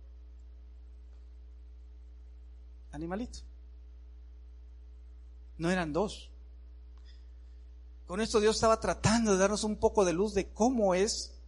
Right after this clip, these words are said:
un matrimonio y cómo es nuestra relación con él. Por eso Pablo dijo, "Este es un misterio".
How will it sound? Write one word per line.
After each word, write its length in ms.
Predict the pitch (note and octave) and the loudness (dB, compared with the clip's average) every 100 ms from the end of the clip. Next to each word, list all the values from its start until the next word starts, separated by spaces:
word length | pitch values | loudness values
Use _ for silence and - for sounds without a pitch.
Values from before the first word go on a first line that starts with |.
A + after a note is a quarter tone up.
| - | -8
un 120 | D#3+ F#3+ | 0 4
matrimonio 640 | F#3 D3+ D3 G#3 A#3+ - - - | 4 2 2 2 0 -6 -14 -12
y 120 | C#3+ | -8
cómo 200 | C#3 F#3 F#3+ | -2 0 2
es 40 | |
nuestra 240 | F#3 F3 | 0 0
relación 480 | D#3+ D3 C#3 E3 F3 | 0 0 0 0 -2
con 200 | E3+ D#3 | -4 -4
él. 240 | F3+ D#3+ - - - - - - - - - - - - - - - - - - | -4 -6 -12 -16 -18 -18 -18 -18 -18 -18 -18 -18 -18 -18 -18 -18 -18 -18 -18 -2
Por 120 | F3+ | 2
eso 120 | G3 | 2
Pablo 240 | G3+ G3+ G3+ | 4 4 4
dijo, 320 | G3+ G3+ - G3+ | 4 0 -2 -2
"Este 180 | G#3+ | 0
es 100 | A3 | 0
un 140 | A#3 A#3 | 2 2
misterio". 640 | G#3 - G#3 D#4+ G#3+ C3+ | 4 8 8 10 6 2